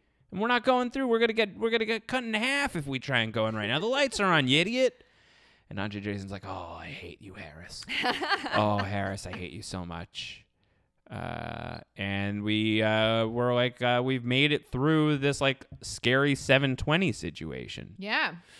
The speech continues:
Speaker 2: which w-, I didn't expect to have happen. I thought that maybe they would still, you know, charge everybody and, and try to break everything up. But they did react to it like a normal assassin situation, I feel like, would, where they're like,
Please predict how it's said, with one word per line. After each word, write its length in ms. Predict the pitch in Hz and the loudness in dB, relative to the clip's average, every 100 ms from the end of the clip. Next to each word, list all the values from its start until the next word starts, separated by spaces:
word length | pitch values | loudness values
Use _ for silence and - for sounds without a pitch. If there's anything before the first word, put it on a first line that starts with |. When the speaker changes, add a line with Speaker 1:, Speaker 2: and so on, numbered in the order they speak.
| - | -6
Speaker 2:
which 160 | 226 | -6
w-, 120 | 254 - | -6 -4
I 120 | 214 254 | -2 -2
didn't 240 | 359 370 | -2 -6
expect 360 | 339 - 285 262 | -8 -6 -8 -6
to 60 | |
have 220 | 247 233 | -6 -6
happen. 380 | 226 226 247 139 | -6 -8 -6 -10
I 120 | 143 | -10
thought 320 | 180 202 - 202 | -8 -8 -10 -16
that 160 | 190 | -12
maybe 240 | 190 196 196 | -10 -8 -8
they 160 | 190 | -8
would 180 | 175 170 | -10 -14
still, 560 | - 185 175 170 160 - | -10 -6 -4 -4 -6 -8
you 120 | 190 | -12
know, 220 | 156 143 | -10 -10
charge 400 | 160 196 170 175 | -10 -6 -6 -6
everybody 640 | 175 165 160 156 165 165 147 | -10 -10 -10 -8 -10 -14 -14
and, 200 | 127 170 _ _ _ | -16 -20 _ _ _
and 120 | - 196 | -10 -6
try 220 | 202 190 | -2 0
to 300 | 175 170 165 170 | 0 -2 -4 -8
break 260 | 165 170 170 | -6 -6 -6
everything 380 | 151 165 175 180 | -10 -10 -8 -2
up. 260 | 196 156 - _ _ _ _ | -2 -4 -8 _ _ _ _
But 100 | 208 | -2
they 140 | 214 | 0
did 220 | 208 240 247 | 0 0 -2
react 360 | 233 214 220 | -2 -2 -2
to 100 | 226 | -4
it 120 | 208 - | -4 -4
like 160 | 190 | -6
a 60 | 185 | -6
normal 460 | 170 175 180 180 | -6 -6 -4 -4
assassin 580 | 170 - 160 165 185 170 | -4 -8 -8 -8 -8 -10
situation, 520 | 175 - 147 156 214 | -12 -12 -8 -6 -6
I 80 | 151 | -8
feel 280 | 190 - 156 | -10 -8 -8
like, 200 | 185 - | -8 -10
would, 360 | 175 220 180 143 | -6 -2 -2 -4
where 100 | 156 | -8
they're 160 | 160 | -8
like, 160 | 160 | -8